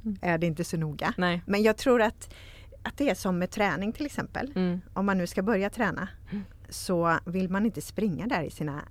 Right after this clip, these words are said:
Speaker 2: lumpkläder.
Speaker 1: Nej.
Speaker 2: Utan allting blir mer på riktigt om
Speaker 1: Mm.
Speaker 2: du får på dig saker så du känner dig lite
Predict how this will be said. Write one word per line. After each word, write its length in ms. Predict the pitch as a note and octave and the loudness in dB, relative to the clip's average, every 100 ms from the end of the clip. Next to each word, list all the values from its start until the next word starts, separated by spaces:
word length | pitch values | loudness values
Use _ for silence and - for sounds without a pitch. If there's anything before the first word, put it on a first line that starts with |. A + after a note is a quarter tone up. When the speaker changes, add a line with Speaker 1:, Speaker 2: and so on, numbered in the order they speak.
| - | -6
Speaker 2:
lumpkläder. 1000 | E3 G3 C#3+ - - - - G#3 F3+ - - - | 0 0 0 -6 -10 -8 -6 -4 -6 -6 -20 -8
Speaker 1:
Nej. 300 | F3+ F3+ F3+ | -4 -2 -2
Speaker 2:
Utan 300 | G3 - F#3+ - - - - - | -2 2 2 2 -8 -18 -16 2
allting 460 | A3+ A3+ - G#3+ | 2 2 2 2
blir 200 | F3+ F3 | 2 0
mer 420 | E3+ F#3 A3 C4 | 2 2 4 4
på 160 | C#4 G3 | 4 2
riktigt 560 | G3 A3 - B3 - - | 2 0 -2 -2 -2 -2
om 160 | F#3 | 4
Speaker 1:
Mm. 120 | E3 E3 | 4 6
Speaker 2:
du 260 | E3+ E3+ - | 6 4 0
får 200 | - G#3+ | -4 -2
på 380 | F#3+ - G3+ F3 | -2 0 0 0
dig 320 | E3+ G3 F#3+ - - - | 0 0 0 -4 -12 -16
saker 500 | - - A3 - F3 | -4 0 0 0 -8
så 160 | - F3+ | -6 -4
du 100 | F#3+ | -4
känner 340 | - D#3 D3 | -2 -4 -4
dig 80 | D#3 | -4
lite 480 | D#3 - D#3 D3+ | -6 -6 -6 -6